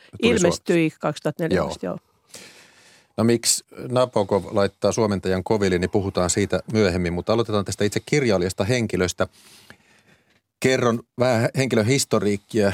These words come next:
Speaker 1: Syntyi siis Pietarissa tuhat kahdeksansataayhdeksänkymmentäyhdeksän. Aristokraattiperheeseen suvussa ministereitä, isä professori. Kotona oli palvelijoita, kotiopettajia. Nabokov osasi jo nuorena useita kieliä. Sitten perhe pakeni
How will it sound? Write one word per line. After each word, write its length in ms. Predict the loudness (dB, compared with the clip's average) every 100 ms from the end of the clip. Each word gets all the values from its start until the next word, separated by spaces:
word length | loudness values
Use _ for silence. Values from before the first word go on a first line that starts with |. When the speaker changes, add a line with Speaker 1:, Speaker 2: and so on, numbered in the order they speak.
| -2
Speaker 1:
Syntyi 360 | -4 -2 0 -2
siis 140 | -2 0
Pietarissa 540 | 0 2 -2 -2 -4 -2
tuhat 160 | -4 0
kahdeksansataayhdeksänkymmentäyhdeksän. 1300 | 0 0 0 0 0 -6 -2 2 2 0 -2 -2 -2 _ _ _ _ _ _ _ -20 -6 -2
Aristokraattiperheeseen 1300 | -2 -2 -4 0 0 -2 -2 0 0 -2 -2 -2 -4
suvussa 440 | -2 -2 -2 -4
ministereitä, 800 | -2 0 0 -2 -2 0 2 -2 -2 -20 -20 -18 -6
isä 240 | -4 -2 0
professori. 800 | 0 2 0 -2 -4 -2 -2 -6 -20 -20 _
Kotona 440 | -4 0 0 0 0
oli 120 | -2 0
palvelijoita, 720 | 0 2 2 2 2 -2 -2
kotiopettajia. 960 | -2 -2 0 0 0 -4 -4 -2 0 -2 -6 -4
Nabokov 380 | -2 -2 -2 -4 -4
osasi 300 | -4 -2 0
jo 40 |
nuorena 340 | 0 0 0 0
useita 380 | 0 0 -2 -4
kieliä. 440 | 0 2 2 0 -2 _ -20 -20 -20 _ _ -6
Sitten 180 | -6 0
perhe 260 | 2 2
pakeni 520 | -2 -2 0 0 0